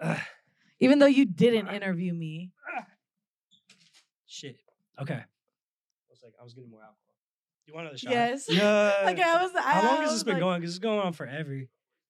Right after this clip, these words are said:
Speaker 1: Forty-seven minutes. We're getting to an hour. Yo, hour long
Speaker 2: Okay,
Speaker 1: podcast.
Speaker 2: hour long podcast.
Speaker 1: Yeah, hour long podcast. Let's get it.
Speaker 2: <laughs> We got it,
Speaker 1: Okay.
Speaker 2: we got it, we got it.
Speaker 1: But, uh, what were you gonna ask me on Girl Talk? Hi guys, welcome. Let's do, like, a redo of the show. So we're gonna,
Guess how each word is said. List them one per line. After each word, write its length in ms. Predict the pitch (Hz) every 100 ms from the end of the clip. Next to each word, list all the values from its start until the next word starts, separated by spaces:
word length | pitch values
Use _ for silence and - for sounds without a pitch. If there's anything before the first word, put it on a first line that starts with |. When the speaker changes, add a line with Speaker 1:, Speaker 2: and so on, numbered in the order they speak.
| _ _ _ _
Speaker 1:
Forty-seven 340 | 170 175 180 165
minutes. 180 | 175 180
We're 80 |
getting 200 | 160 165
to 140 | 160 160
an 60 |
hour. 360 | 127 123 120 117 _
Yo, 220 | 147 135 -
hour 220 | 135 147
long 140 | 143
Speaker 2:
Okay, 80 | 139
Speaker 1:
podcast. 520 | 139 139 160 165 226
Speaker 2:
hour 60 | 240
long 200 | 247 247
podcast. 460 | 254 226 220 220
Speaker 1:
Yeah, 580 | 185 190 196 214 220 214
hour 180 | 185 202
long 220 | 233 233
podcast. 560 | 226 233 226 226 214 185
Let's 140 | 202
get 160 | 160 226
it. 120 | 190
Speaker 2:
<laughs> 40 | 240
We 60 |
got 180 | 233 214
it, 20 |
Speaker 1:
Okay. 100 | 202
Speaker 2:
we 40 | 196
got 120 | 190
it, 80 | 185
we 60 | 180
got 140 | 170
it. 140 | 170 -
Speaker 1:
But, 120 | 147 147
uh, 200 | 143 139
what 80 | 131
were 60 | 147
you 60 | 165
gonna 100 | 165
ask 140 | 156 156
me 140 | 175 165
on 120 | 131
Girl 180 | 127 131
Talk? 240 | 156 156 156 -
Hi 100 | 143
guys, 240 | 131 127
welcome. 400 | 147 160 170 151 _ _
Let's 120 | 143 135
do, 80 |
like, 180 | 175 180
a 60 | 170
redo 540 | 127 131 135 151 151
of 160 | 123 117
the 300 | 120 117 110 120
show. 320 | - 127 131
So 160 | 135
we're 60 | 131
gonna, 260 | 127 123